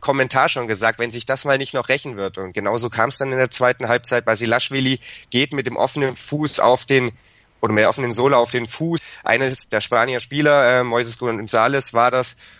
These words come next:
und fliegt dann mit Gelb-Rot vom Platz. Und ab dem Moment musste dann, ja, äh, Georgien auch nur noch zu dritt weiterspielen, weil sie natürlich nicht auffüllen dürfen.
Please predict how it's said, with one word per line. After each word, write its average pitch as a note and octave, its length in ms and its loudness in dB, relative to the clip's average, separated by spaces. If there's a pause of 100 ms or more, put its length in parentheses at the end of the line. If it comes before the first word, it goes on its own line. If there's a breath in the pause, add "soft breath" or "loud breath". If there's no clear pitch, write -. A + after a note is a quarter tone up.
und B2 420 -4
fliegt C3+ 280 -2
dann A#2 100 2
mit B2 160 -6
Gelb-Rot A#2+ 400 0
vom A2+ 160 -8
Platz. A#2+ 360 0
Und A2+ 120 -8
ab - 160 -6
dem B2 380 -4
Moment A2+ 500 0
musste C3 320 -2
dann, A#2+ 300 0 (680)
ja, G#2+ 260 2
äh, A2 300 2 (320 soft breath)
Georgien C3+ 440 2
auch A2+ 160 4
nur C3+ 120 -2
noch B2+ 160 0
zu - 180 -6
dritt - 400 -2
weiterspielen, C3+ 760 0
weil A2+ 140 2
sie A#2 100 -6
natürlich G#2+ 380 -10
nicht A#2+ 200 -6
auffüllen C#3 420 0
dürfen. C#3 260 0